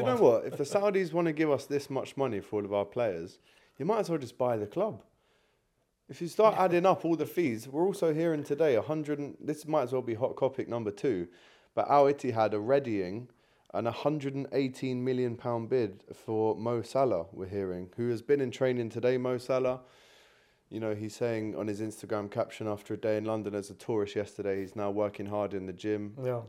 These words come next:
Speaker 1: in Kirby." <sighs> I mean, if this happened, and I'll just say it now,
Speaker 2: About
Speaker 1: if
Speaker 2: Salah?
Speaker 1: Mo Salah leaves Liverpool in the
Speaker 2: Oh,
Speaker 1: next day or two
Speaker 2: please.
Speaker 1: and the window shuts, there will be riots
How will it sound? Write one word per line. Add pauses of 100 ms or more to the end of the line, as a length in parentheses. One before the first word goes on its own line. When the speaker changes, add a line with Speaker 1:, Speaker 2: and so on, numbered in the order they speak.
Speaker 1:
in
Kirby." (1200)
<sighs>
I
mean, (560)
if
this
happened, (160)
and
I'll
just
say
it
now, (240)
Speaker 2:
About
Speaker 1:
if
Speaker 2:
Salah?
Speaker 1:
Mo
Salah
leaves
Liverpool
in
the
Speaker 2:
Oh,
Speaker 1:
next
day
or
two (100)
Speaker 2:
please.
Speaker 1:
and
the
window
shuts, (460)
there
will
be
riots